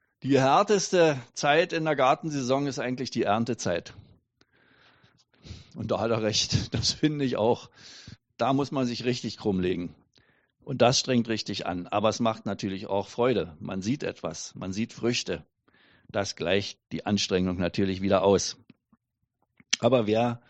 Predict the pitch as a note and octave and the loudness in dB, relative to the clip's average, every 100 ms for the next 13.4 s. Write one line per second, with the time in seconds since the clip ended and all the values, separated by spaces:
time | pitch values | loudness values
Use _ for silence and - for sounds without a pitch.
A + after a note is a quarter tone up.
0 | - _ - - B2 A2 C3+ D#3 C#3 B2 | -20 _ -10 -4 -2 0 0 0 -4 -4
1 | A2 A2+ E3 F3 E3+ C3+ A#2+ B2 A#2 C3 | -4 -2 0 0 0 -2 -4 -4 -2 -2
2 | B2+ A2 G2+ - _ A#2 A#2 - A#2+ G#2+ | -2 -6 -8 -16 _ -6 -6 -4 -4 -4
3 | B2 - A2+ G#2 G#2 G#2+ - G#2 G2 G#2 | -8 -6 -4 -4 -4 -6 -6 -4 -4 -4
4 | G2 F#2 G#2 D#3 - _ _ _ _ _ | -4 0 0 0 -6 _ _ _ _ _
5 | - G#2 B2 - C#3+ B2+ A#2 G2 G#2+ B2 | -8 -6 -8 -8 -6 -6 -6 -6 -6 -6
6 | B2+ A#2 A2+ A#2 A2+ A2 - - C3 C#3+ | -8 -8 -8 -10 -10 -12 -12 -12 -10 -8
7 | F#2 - F2 D#2+ - E2+ - - - - | -10 -10 -12 -12 -14 -14 -16 -18 -20 -18
8 | C3+ - - - _ _ _ _ _ _ | -16 -16 -18 -20 _ _ _ _ _ _
9 | _ _ - F2 F#2 - G2+ - F2+ E2 | _ _ -16 -12 -12 -10 -10 -10 -10 -12
10 | E2 G2 E2+ D#2 G2 A#2+ G#2 E2 E2+ E2+ | -12 -14 -16 -14 -12 -8 -8 -8 -12 -12
11 | E2+ F2 G#2+ F#2+ E2+ - _ _ _ _ | -10 -10 -8 -10 -10 -14 _ _ _ _
12 | _ _ A2 - G#2+ G#2+ - G2+ - F#2+ | _ _ -16 -8 -8 -6 -10 -10 -10 -6
13 | G#2 G#2 E2+ | -6 -6 -8